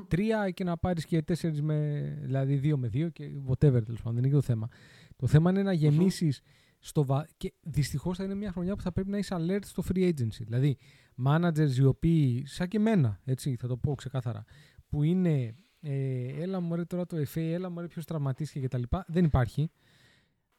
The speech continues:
Speaker 1: Όταν
Speaker 2: Ναι, για να πάρεις λίγα δεν γίνεται, ε.
Speaker 1: Ναι. Και ειδικά φέτος. Και ειδικά φέτος, γιατί σου θυμίζω
Speaker 2: Δεν
Speaker 1: ότι
Speaker 2: υπάρχει,
Speaker 1: φέτος
Speaker 2: δεν υπάρχει.
Speaker 1: έχεις με το που ξεκιν-, δηλαδή, μπο-,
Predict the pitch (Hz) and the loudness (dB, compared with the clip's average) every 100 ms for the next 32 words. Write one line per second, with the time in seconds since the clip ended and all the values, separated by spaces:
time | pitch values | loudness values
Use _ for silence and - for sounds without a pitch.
0 | _ 156 185 - 131 120 165 139 131 160 | _ 6 6 6 2 2 2 2 2 2
1 | 175 131 170 175 170 127 104 107 113 - | 2 0 0 0 0 -4 -8 -8 -12 -4
2 | 147 139 101 _ _ _ _ - 147 123 | 4 4 4 _ _ _ _ 2 4 4
3 | - 175 160 - 90 - _ _ _ _ | 2 2 0 -4 -10 -14 _ _ _ _
4 | _ _ _ _ 143 127 165 160 170 139 | _ _ _ _ -2 2 4 4 2 0
5 | 135 - 143 170 156 156 233 151 143 180 | 0 2 2 4 4 2 2 4 4 2
6 | - 113 139 - 104 170 180 160 - - | -2 -8 -8 -6 2 4 4 -2 -10 -20
7 | - 135 143 135 143 156 175 151 156 190 | -10 -8 -8 -8 -8 -6 -4 0 0 -2
8 | - 123 135 147 | -4 6 10 10